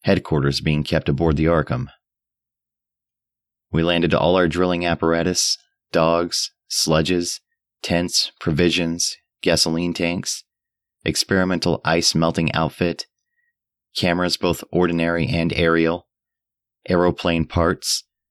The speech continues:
and other accessories, including three small portable wireless outfits, besides those in the plane, capable of communicating with the Arkham's large outfit from any part of the Antarctic continent that we would be likely to visit.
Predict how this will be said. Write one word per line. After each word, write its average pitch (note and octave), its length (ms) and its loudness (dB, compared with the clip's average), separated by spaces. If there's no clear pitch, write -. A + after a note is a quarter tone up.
and E2+ 120 0
other G3 260 4
accessories, C#2 760 0
including D2 540 0
three F2 260 2
small E2 360 2
portable D#2+ 460 2
wireless D#2+ 480 2
outfits, C#2 640 -2
besides D2 520 -2
those D#2 240 0
in C#2+ 100 0
the C2+ 60 2
plane, C#2+ 460 -2
capable F#2+ 400 0
of F#2 140 -2
communicating F2 600 0
with E2+ 120 -4
the C2+ 80 -2
Arkham's E2 480 -2
large D#2+ 300 0
outfit C2+ 440 -2
from - 300 -12
any F2+ 240 0
part F#2 260 2
of D2 40 0
the D2 120 2
Antarctic C2+ 420 0
continent - 640 -4
that C#2 100 -2
we D2+ 80 0
would C#2+ 180 -2
be D2+ 100 2
likely C#2+ 380 0
to C#2+ 80 -2
visit. C#2+ 440 -4